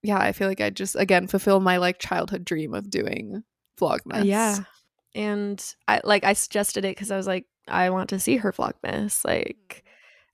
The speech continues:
Speaker 2: I want to see, I, I just love your vlogs. Your vlogs are so good." And I feel like you living in Denver is just, like, the perfect Vlogmas setting.
Speaker 1: Oh, thanks.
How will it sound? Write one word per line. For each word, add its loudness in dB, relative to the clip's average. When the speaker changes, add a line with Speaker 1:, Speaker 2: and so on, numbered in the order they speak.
Speaker 2:
I 2
want 0
to -4
see, -2
I, 4
I 6
just 2
love 4
your 0
vlogs. -4
Your -8
vlogs -8
are -6
so -4
good." -6
And 2
I 4
feel 0
like 4
you 6
living 6
in 4
Denver 6
is 2
just, 0
like, 0
the 0
perfect 0
Vlogmas -2
setting. -2
Speaker 1:
Oh, -4
thanks. -12